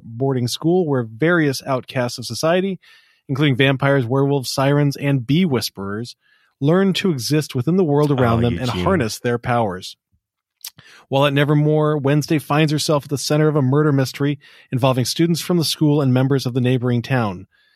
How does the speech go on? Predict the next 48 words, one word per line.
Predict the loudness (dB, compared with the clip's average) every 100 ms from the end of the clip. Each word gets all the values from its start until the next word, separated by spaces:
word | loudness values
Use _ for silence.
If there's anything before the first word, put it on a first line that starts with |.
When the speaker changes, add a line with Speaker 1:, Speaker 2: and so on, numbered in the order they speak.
| _ _ -6
Speaker 1:
Episodes | 0 0 2
seven | 0 2
and | 2 2
eight | -2 -2 -2
finds | 0 2 2 0 -4
us | -2 -2 -2 -6
at | -6 -4
the | -2 -2 -2
end | 0 2 2 0
of | -2
the | -2
season, | -2 -2 0 -2
where | 0 0
the | 0
monster | 0 0 -2 -2
is | -4
finally | -6 -4 0 2
revealed | 2 0 0 0 -4 -12 _ _ _
and | -12
the | -12
fate | -2 -2 -2 -4
of | -4
the | -4
students | -4 -4 -4
of | -2
Nevermore | 0 2 2 0 -2
are | -4 -8
put | -8 -10 -10 -10
to | -10
the | -8
test. | -4 -4 -4 -8 -18 _ _ _ _ -8
The |
season | -4 -2 0
has | 0
an | -2
I | 0 0
M | 2
D | 0
B | 0
score | -2 -4 -2 0
of | -2 -4
eight | -8
point | -6 -4 -4
three, | -2 0 0
which | -2
is | -6
just | -6 -6 -4
to | -6